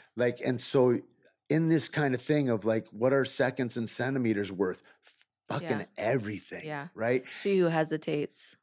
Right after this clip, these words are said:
Speaker 1: Yeah.
Speaker 2: dies, loses.
Speaker 1: Is lost.
Speaker 2: Yeah. <laughs>
Speaker 1: Yeah. I mean, and that, and that becomes the thing. And then,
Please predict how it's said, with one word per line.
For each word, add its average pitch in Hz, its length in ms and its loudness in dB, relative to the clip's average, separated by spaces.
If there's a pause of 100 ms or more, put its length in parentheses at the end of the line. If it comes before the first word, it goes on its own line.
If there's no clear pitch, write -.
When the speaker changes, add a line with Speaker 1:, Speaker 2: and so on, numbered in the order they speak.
Speaker 1:
Yeah. 151 340 0 (140)
Speaker 2:
dies, 185 420 -4
loses. 202 360 0
Speaker 1:
Is 107 160 -4
lost. 123 500 2
Speaker 2:
Yeah. 180 200 -6 (260)
<laughs> - 240 -10
Speaker 1:
Yeah. 143 420 2
I 104 80 -2
mean, 147 200 4
and 147 300 2
that, 151 180 4
and 156 160 0
that 160 160 2
becomes 147 340 0
the 127 60 -2
thing. 185 260 4
And 135 100 2
then, 139 300 2